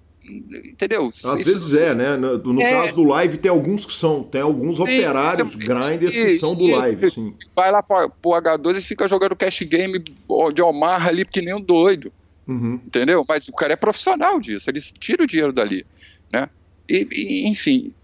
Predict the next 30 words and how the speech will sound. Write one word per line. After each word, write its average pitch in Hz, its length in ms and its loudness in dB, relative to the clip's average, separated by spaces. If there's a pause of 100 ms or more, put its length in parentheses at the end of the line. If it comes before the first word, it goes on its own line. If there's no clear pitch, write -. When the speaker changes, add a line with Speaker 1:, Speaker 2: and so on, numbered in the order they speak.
(380)
Speaker 1:
então 190 240 0
tem 214 140 -2
que - 80 -12
tomar 190 260 0
cuidado 202 380 0 (140)
quem 233 200 2
você 180 280 -2
quer 143 160 -2
ser - 320 -8 (460)
e 160 60 4
olhar 165 360 4
pra 202 140 -2
realidade 175 720 -4
do 185 220 -20
es-, - 160 -18 (320)
do, 147 200 -8
da 143 100 -2
atividade 143 560 -8
que - 80 -20
você 147 80 -16
tá 147 140 -10
fazendo, - 420 -12 (480)
entendeu? 107 240 -2 (160)
E 131 60 -4
saber 151 480 0
que - 120 -14
tem 170 220 -6
que 175 140 -6
mirar 170 360 2
grande, 143 540 -2